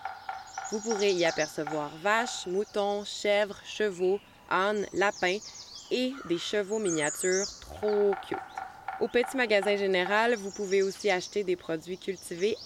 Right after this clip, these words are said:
à même le Cap Saint-Jacques. Vous trouverez des légumes frais, des œufs ou encore du miel.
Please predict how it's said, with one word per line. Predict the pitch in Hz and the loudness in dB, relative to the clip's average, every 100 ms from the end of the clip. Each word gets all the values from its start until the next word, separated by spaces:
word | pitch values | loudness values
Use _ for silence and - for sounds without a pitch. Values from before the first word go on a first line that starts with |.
| - | 0
à | 320 | 2
même | 269 247 226 | 2 2 4
le | 170 | 2
Cap | 165 160 | 2 -2
Saint-Jacques. | - 151 147 - - - - - - - - | 0 0 2 0 0 0 -2 -4 -14 -20 -8
Vous | 208 | -6
trouverez | - 226 180 185 | 0 0 2 0
des | 175 254 | 2 2
légumes | 247 202 202 | 2 0 -2
frais, | - - 180 196 | -2 0 2 4
des | 175 202 214 165 | 2 0 0 2
œufs | 175 214 | 2 4
ou | - 311 | 4 2
encore | 262 220 196 | 4 2 0
du | 170 | 0
miel. | 165 151 | -2 -2